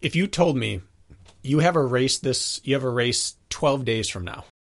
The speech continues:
and you're not allowed to run a single step until race morning, and then you put a grab bag in front of me of all the race distances,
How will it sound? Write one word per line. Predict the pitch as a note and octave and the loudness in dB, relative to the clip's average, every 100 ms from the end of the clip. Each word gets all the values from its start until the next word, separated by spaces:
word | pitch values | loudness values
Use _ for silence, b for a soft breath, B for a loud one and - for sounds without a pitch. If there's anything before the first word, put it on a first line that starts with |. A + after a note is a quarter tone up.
| _ | _
and | - A2+ | -8 -4
you're | A#2 | -2
not | C3+ | 0
allowed | D3+ C3+ | 0 0
to | A#2+ | 0
run | A2+ A2 | -2 -2
a | |
single | F#2+ - A#2 G#2 | -4 -4 -4 -4
step | - G#2+ F#2 | -4 -4 -4
until | F#2 F2+ G#2+ | -6 -6 -4
race | F#2 F2+ E2+ | -6 -6 -6
morning, | E2+ F#2 - - - | -6 -10 -14 -18 -10
and | B2+ | -4
then | C3 | -2
you | C#3+ | 0
put | F3+ E3 | 4 4
a | |
grab | A#2+ B2+ A#2+ A#2+ | 4 0 0 0
bag | A#2 A2+ | -2 -2
in | A2 | -4
front | G2+ A#2 G#2 | -6 -6 -4
of | |
me | G#2 | -6
of | G2 | -8
all | F#2 B2 C#3+ | -4 0 2
the | C#3 | 2
race | B2+ A#2+ - | 0 0 -2
distances, | - G#2 G2+ F2 G2 F#2+ - | -4 -6 -6 -6 -6 -8 -8